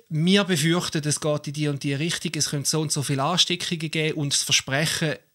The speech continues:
in zwei Monaten oder in zwei Wochen sind wir so weit.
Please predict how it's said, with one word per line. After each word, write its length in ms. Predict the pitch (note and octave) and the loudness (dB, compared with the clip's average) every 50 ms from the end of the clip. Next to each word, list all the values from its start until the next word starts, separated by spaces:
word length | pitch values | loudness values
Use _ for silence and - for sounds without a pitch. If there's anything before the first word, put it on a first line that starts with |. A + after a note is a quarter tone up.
| _ _ | _ _
in 140 | - D3 B2+ | -8 -6 -6
zwei 260 | - - C#3 C3 C3+ C3+ | -4 -4 -4 -4 -2 -4
Monaten 360 | C#3 C3 C3+ C#3 C#3 - C3 | -4 -4 -4 -4 -4 -6 -6
oder 120 | B2 - B2 | -8 -8 -6
in 80 | A#2+ | -6
zwei 260 | - - B2+ A#2+ B2 B2 | -6 -4 -4 -4 -6 -6
Wochen 240 | B2+ C3 - - | -8 -10 -6 -4
sind 200 | B2 - C3 C3 C#3 | -2 -2 -2 -2 -2
wir 60 | C#3 | -2
so 120 | - - C3+ B2+ | -2 -2 -2 -4
weit. 200 | B2+ B2 - | -6 -8 -10